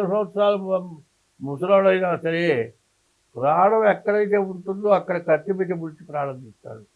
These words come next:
వాడు ముసలాడని నమ్మటానికి వీలు లేదు. కాబట్టి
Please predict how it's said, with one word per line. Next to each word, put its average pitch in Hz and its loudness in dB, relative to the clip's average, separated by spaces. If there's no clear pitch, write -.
వాడు 147 0
ముసలాడని 170 -2
నమ్మటానికి 156 -6
వీలు 151 -10
లేదు. 117 -12
కాబట్టి 147 2